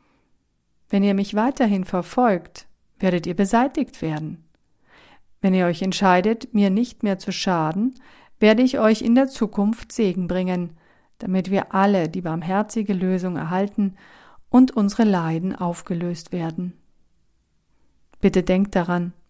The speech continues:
Falun Dafa ist gut. Wahrhaftigkeit, Güte und Nachsicht sind gut." Nachdem ich zweimal so gesprochen hatte, hörten meine Rückenschmerzen auf.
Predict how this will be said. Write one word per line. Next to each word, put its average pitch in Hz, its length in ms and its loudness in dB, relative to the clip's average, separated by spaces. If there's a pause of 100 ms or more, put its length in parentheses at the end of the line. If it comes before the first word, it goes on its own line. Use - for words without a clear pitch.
(600)
Falun 214 420 0
Dafa 190 420 0
ist - 420 -6
gut. 175 460 -6 (960)
Wahrhaftigkeit, 180 1000 -2 (180)
Güte 208 500 0 (560)
und 240 240 2
Nachsicht 240 720 0 (260)
sind 170 360 -8
gut." - 420 -10 (3000)
Nachdem 240 300 8
ich 247 160 6
zweimal 226 600 6
so 208 180 2
gesprochen 202 520 0
hatte, 180 320 0 (480)
hörten 277 320 4
meine 202 300 4
Rückenschmerzen 202 720 -4
auf. 202 420 -4